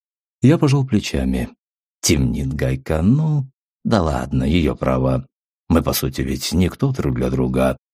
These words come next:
А то, что между нами было, это... И вот тут я задумался. Но очень быстро отвлёкся из-за того, что мы направлялись потрошить споровые мешки заражённых.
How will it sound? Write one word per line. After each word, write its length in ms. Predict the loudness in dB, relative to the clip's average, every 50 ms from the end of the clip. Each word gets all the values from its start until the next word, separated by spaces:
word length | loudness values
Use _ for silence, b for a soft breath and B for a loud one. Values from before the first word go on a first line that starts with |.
| _ _
А 120 | -2 0 2
то, 120 | 2 0
что 140 | 0 0 0
между 240 | 0 2 4 4 6
нами 240 | 6 6 6 6
было, 460 | 4 4 2 2 2 2 4 4 4 6
это... 680 | 4 4 2 0 -2 _ 0 0 2 2 0 -2 -4 -8 _ _ _ _ _ _ _ _ _ _ _ _ _ _ _ _ _ _ _
И 80 | 2 2
вот 280 | 2 2 0 -2 -4
тут 240 | _ -4 -4 -2 0
я 140 | 0 2 2
задумался. 760 | 2 0 0 0 -2 -2 -4 -4 -4 -2 -2 -2 -4 -4 -8 -16 _ _ _ _ _ _ 0
Но 240 | 2 2 2 2 0
очень 300 | 0 0 2 2 2 2
быстро 340 | 2 2 0 -2 0 0 0
отвлёкся 580 | 0 2 0 0 2 0 0 -2 -4 0 0 2
из-за 180 | 2 2 2 2
того, 320 | 0 0 0 2 0 0
что 240 | -2 -4 -2 2 4
мы 240 | 4 6 6 6 6
направлялись 760 | 4 2 2 0 0 2 2 2 2 2 2 0 0 -2 -4
потрошить 680 | _ -4 -2 -2 -2 -2 -2 -2 -2 -2 -2 -4 -8 _ _ _ _
споровые 580 | -14 -14 -6 -2 0 2 2 4 4 4 4 4
мешки 320 | 4 2 0 -2 -4 -4
заражённых. 760 | -2 -2 -2 -2 -2 -2 -2 -2 -2 -2 -2 -2 -4 -8 -12